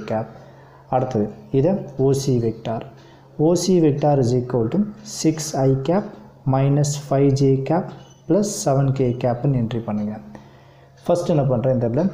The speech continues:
ஏ பி vector எடுத்துக்கிறேன். So இந்த ஏ பி வெக்டாருக்கு நான் position vector கண்டுபிடிக்கிறேன். இந்த ஏ பி vector position vector apply பண்ணுறப்ப எப்படி கிடைக்கும்? இதை ஓ பி vector minus O ஏ வெக்டார்ன்றது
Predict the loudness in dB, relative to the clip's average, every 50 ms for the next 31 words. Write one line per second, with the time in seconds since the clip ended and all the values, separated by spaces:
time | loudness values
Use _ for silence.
0 | -4 -4 0 2 4 4 4 4 4 4 2 2 0 0 0 0 0 -2 -2 -2
1 | -4 -4 -4 -6 -10 -12 -18 -20 -20 -20 -20 -20 -20 -12 -6 0 0 2 4 4
2 | 4 4 4 4 4 4 4 4 4 4 4 4 4 2 0 0 0 0 0 2
3 | 2 0 0 0 0 0 0 -2 -4 -6 -4 -2 -2 -2 -2 0 0 2 2 2
4 | 0 0 2 2 2 2 2 0 0 0 -2 0 0 -2 0 0 0 0 -2 -2
5 | -2 -2 -2 -2 -4 -6 -8 -18 -20 -20 -20 -18 -8 -2 2 4 4 6 6 6
6 | 6 6 4 4 4 4 4 2 0 2 0 -2 0 2 2 2 2 2 0 0
7 | 0 0 0 0 0 0 0 0 0 0 0 0 0 0 0 2 2 2 2 2
8 | 2 2 0 0 0 -2 -4 -4 -6 -2 -2 0 2 2 2 4 4 4 4 4
9 | 4 4 4 4 4 2 0 -2 -2 -6 -4 -2 -2 -2 -2 -4 -8 -8 -4 -2
10 | 0 2 2 2 4 4 2 2 0 -4 -10 -10 -4 0 2 4 4 4 6 6
11 | 4 4 4 2 0 -2 -2 -2 0 0 0 0 0 0 0